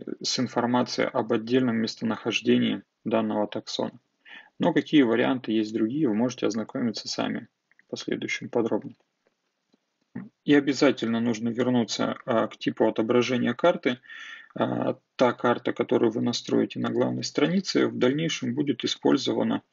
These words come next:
а, в разделе, а, в фильтре по конкретному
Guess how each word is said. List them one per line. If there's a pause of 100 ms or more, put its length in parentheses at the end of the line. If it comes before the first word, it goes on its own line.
(280)
а,
в
разделе, (1040)
а,
в
фильтре (840)
по
конкретному